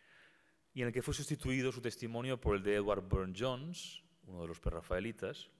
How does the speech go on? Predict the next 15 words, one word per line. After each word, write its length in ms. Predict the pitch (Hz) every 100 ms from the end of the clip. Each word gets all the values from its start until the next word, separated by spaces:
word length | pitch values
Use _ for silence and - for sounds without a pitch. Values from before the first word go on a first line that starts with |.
| _ _ _ _ _ - _ _ _ _ _ - - - - -
Pero 120 | 127
el 80 | 143
abogado 400 | 147 160 190 185
de 80 |
Ruskin 500 | 170 175 170 175 175
preguntó 680 | 165 147 135 123 147 151 -
a 120 | 113
Whistler 500 | 110 120 104 104 147 - - - _ _ _ -
cuánto 280 | 131 139 147
había 160 | 135
tardado 300 | 127 107 107
en 80 | 95
hacer 200 | 87 92
ese 140 | 85 87
cuadro. 380 | 76 71 76